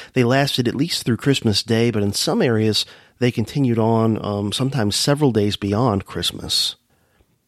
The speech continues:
Altogether, it's estimated that about a hundred thousand soldiers participated to some degree in some sort of Christmas truce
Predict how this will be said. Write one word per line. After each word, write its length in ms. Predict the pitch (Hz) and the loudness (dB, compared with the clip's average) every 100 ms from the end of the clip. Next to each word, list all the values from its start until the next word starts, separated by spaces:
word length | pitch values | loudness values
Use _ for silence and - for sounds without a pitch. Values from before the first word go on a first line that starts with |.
| _ - | _ -2
Altogether, 480 | 147 147 139 135 120 | 0 2 2 4 4
it's 120 | 120 | 2
estimated 500 | 117 - 117 113 104 | 0 2 2 2 0
that 100 | 104 | 0
about 200 | 107 104 | 0 0
a 40 | |
hundred 360 | - 147 151 139 | 0 2 2 0
thousand 420 | 135 123 120 110 | 0 2 2 2
soldiers 720 | - 117 110 110 - - - - - _ _ | 0 0 -4 -6 -4 -4 -4 -8 -20 _ _
participated 760 | - 107 135 127 123 110 104 95 | -4 0 2 4 4 4 2 0
to 80 | - | 0
some 300 | - 127 127 | 2 4 2
degree 360 | 110 107 107 | 2 0 0
in 200 | 101 104 | 0 -2
some 240 | - 120 110 | 2 2 2
sort 220 | - 107 | 0 0
of 100 | - | -2
Christmas 380 | 113 101 104 - | -4 -4 -4 -4
truce 520 | - 95 90 - | -4 -4 0 0